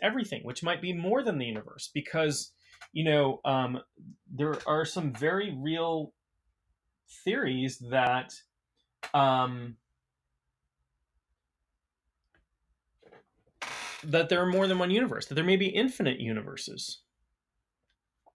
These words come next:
Well, let's just talk about our universe for a moment. And I promise I'm gonna get into diversity and pride and Pride Month and L G B T Q plus folks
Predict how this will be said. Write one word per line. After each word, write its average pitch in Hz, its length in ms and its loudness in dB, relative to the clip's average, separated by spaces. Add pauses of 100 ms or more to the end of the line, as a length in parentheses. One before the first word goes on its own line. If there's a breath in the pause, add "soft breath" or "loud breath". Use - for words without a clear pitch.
(120)
Well, 180 100 4
let's 202 140 6
just 208 160 -2
talk 202 160 6
about 170 160 8
our 180 100 8
universe 120 520 0 (220)
for 120 260 -2
a 120 60 -2
moment. 110 480 -6 (1300 loud breath)
And 147 100 8
I 160 40 10
promise 214 340 8
I'm 208 40 4
gonna 180 120 6
get 165 120 2
into 160 240 2
diversity 147 880 0
and 110 480 0
pride 143 680 8
and 113 160 -2
Pride 160 320 8
Month 147 400 0
and 120 380 -4 (100)
L 156 120 4
G 156 140 0
B 151 140 -2
T 143 240 -6
Q 151 300 -4
plus 143 420 -4 (200 soft breath)
folks - 420 -2